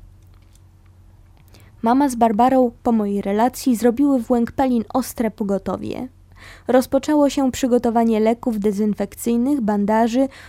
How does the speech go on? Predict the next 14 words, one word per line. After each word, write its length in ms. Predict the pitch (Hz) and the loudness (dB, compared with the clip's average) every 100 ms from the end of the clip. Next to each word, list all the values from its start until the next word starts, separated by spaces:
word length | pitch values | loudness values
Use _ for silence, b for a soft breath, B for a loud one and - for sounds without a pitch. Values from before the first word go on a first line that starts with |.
| B | B
oraz 400 | - 254 269 - | 0 2 2 0
lżejszego 640 | 247 240 233 254 - 262 262 | 0 2 2 0 -2 0 2
jedzenia 500 | 233 196 254 262 233 | 2 0 0 0 0
dla 180 | 220 | -2
cierpiących, 760 | 226 247 220 - 262 254 254 202 | -2 -2 -2 0 0 0 -2 -2
głodnych 480 | 196 208 185 202 190 | 0 -2 0 -4 -2
żołnierzy. 720 | 208 202 202 196 - 78 262 - b b b b | -2 -2 -4 -6 -8 -12 -14 -18 b b b b
Do 220 | 226 226 214 | 0 2 2
półlitrowych 720 | - 233 220 208 226 214 220 | 2 2 2 0 0 2 0
butelek 500 | 196 202 214 240 254 | -2 -2 0 0 -4
z 100 | - | -12
przygotowaną 760 | - 226 220 214 214 247 226 | -6 -2 -2 -2 0 0 0
wodą 300 | 202 247 247 | 0 2 2
Witrawola 720 | 220 240 - 247 254 285 277 | 2 -2 0 0 2 2 0